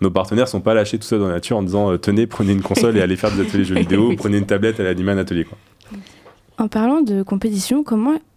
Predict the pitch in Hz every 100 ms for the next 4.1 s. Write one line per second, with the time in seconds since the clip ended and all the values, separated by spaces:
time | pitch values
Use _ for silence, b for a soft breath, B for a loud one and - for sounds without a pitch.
0 | _ - 208 202 233 302 - 240 208 214
1 | 277 269 - 247 254 233 208 196 202 202
2 | 196 - 285 240 214 208 208 196 254 254
3 | 214 196 196 196 240 240 202 - 208 190
4 | 185